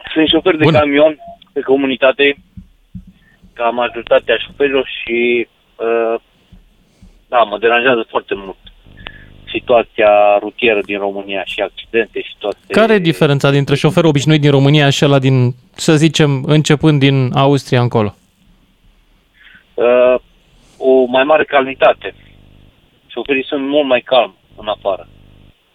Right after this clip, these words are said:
Speaker 2: De
Speaker 1: Bine,
Speaker 2: ce oare?
Speaker 1: cel care e român se, se vede și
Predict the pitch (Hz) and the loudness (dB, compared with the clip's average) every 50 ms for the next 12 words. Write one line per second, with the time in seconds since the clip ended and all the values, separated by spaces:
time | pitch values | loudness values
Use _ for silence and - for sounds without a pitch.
0 | _ _ _ _ _ _ - 151 185 - - - 185 143 117 110 110 - - 117 | _ _ _ _ _ _ -2 0 0 0 2 2 2 2 2 0 -2 0 0 0
1 | 113 117 117 117 117 107 113 113 131 165 190 196 - - 196 190 185 175 - - | 2 2 2 2 2 0 0 0 0 0 0 0 2 2 2 4 2 2 0 -2
2 | 196 180 202 202 185 190 175 - - 202 185 156 120 107 101 98 | -2 0 0 0 0 0 -2 -2 -2 -2 0 0 0 -2 -2 -6